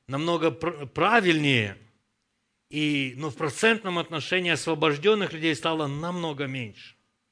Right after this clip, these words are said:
Потому что когда ты человеку объясняешь, что "Мы помолимся, ты будешь освобожден, но тебе надо".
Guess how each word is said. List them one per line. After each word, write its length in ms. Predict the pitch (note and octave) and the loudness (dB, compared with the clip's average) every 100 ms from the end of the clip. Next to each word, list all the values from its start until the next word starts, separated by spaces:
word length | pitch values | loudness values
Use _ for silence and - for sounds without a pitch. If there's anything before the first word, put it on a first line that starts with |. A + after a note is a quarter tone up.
| _ _ _ _ _ _ _ _ _ | _ _ _ _ _ _ _ _ _
Потому 300 | C#3 F3+ G#3 | -6 -2 0
что 140 | G3+ | 0
когда 220 | F#3+ G3 A3 | 2 2 2
ты 120 | G#3 | 0
человеку 400 | G3 G#3 G#3 F#3+ | 0 2 2 0
объясняешь, 600 | E3+ D#3+ - F#3+ F3 B2+ | 0 -4 -2 0 0 -2
что 180 | - D3+ | -4 -4
"Мы 160 | G#3 | -4
помолимся, 680 | - F#3+ D#3 E3+ D#3+ D3+ - | -4 -4 -2 -2 -2 -6 -10
ты 120 | C#3+ | -8
будешь 300 | E3+ G#3 F#3 | -6 -2 -2
освобожден, 840 | E3+ - F3 E3 D3 C3 C#3 C#3 C#3+ - _ - - | -4 -4 -2 0 -2 -2 -2 -2 -8 -18 _ -20 -12
но 160 | F#3 F3 | -2 0
тебе 340 | F3 E3 G#3+ | 0 2 2
надо". 500 | F#3 C#3 A#2+ G#2 G2 | 4 4 2 0 -8